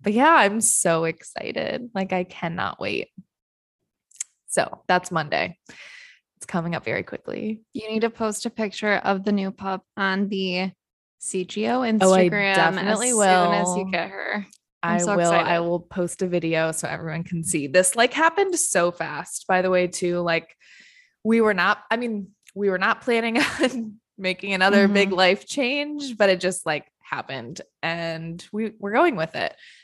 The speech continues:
Speaker 1: 'cause it's summer and that's another activity tying into hobbies for the <laughs> summer. That's another
Speaker 2: <laughs>
Speaker 1: hobby of mine this summer will be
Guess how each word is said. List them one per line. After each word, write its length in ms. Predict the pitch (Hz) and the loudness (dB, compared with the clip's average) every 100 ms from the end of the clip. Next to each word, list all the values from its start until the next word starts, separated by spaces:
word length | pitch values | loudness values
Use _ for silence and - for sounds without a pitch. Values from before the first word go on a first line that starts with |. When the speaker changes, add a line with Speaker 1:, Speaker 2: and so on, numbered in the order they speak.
| _ | _
Speaker 1:
'cause 460 | - 185 170 165 165 | 0 4 4 2 0
it's 180 | 180 - | -4 0
summer 640 | 247 262 254 247 240 240 233 _ _ | 0 0 0 0 -2 -4 -10 _ _
and 300 | - 175 175 | -10 -6 -6
that's 200 | 175 170 | -6 -6
another 300 | 180 180 185 | -6 -2 0
activity 920 | 180 190 - 220 214 220 226 240 233 - | 0 -2 -4 -4 -2 -2 -2 -2 -4 -8
tying 360 | - 214 214 214 | -2 2 2 0
into 200 | 208 220 | -2 -6
hobbies 560 | - 175 170 214 233 | -4 0 0 0 -4
for 80 | - | -4
the 120 | 247 | -4
<laughs> 20 | |
summer. 440 | 254 - 320 254 262 | -4 2 2 2 2
That's 240 | 202 247 | 2 2
another 520 | 214 185 180 190 196 - - - - | 2 2 2 4 2 0 -10 -10 -6
Speaker 2:
<laughs> 120 | 294 | -6
Speaker 1:
hobby 440 | - 202 214 233 | -2 0 0 0
of 160 | 208 196 | -4 -4
mine 240 | 202 277 | -6 -6
this 160 | 240 185 | -8 -6
summer 260 | 170 170 | -6 -6
will 160 | 180 170 | -6 -8
be 460 | 165 165 156 156 | -8 -8 -6 -6